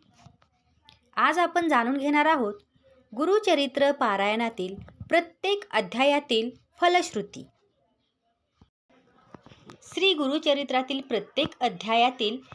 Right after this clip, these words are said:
फलश्रुती. अध्याय पहिला, नित्य गुरुचिंतनाने संपूर्ण जीवन मंगलमय होते. अध्याय दुसरा, कलिबाधा व सर्व रोगबाधा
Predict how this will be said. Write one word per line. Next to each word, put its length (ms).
फलश्रुती. 680
अध्याय 400
पहिला, 460
नित्य 380
गुरुचिंतनाने 1120
संपूर्ण 680
जीवन 400
मंगलमय 580
होते. 320
अध्याय 440
दुसरा, 420
कलिबाधा 680
व 100
सर्व 360
रोगबाधा 760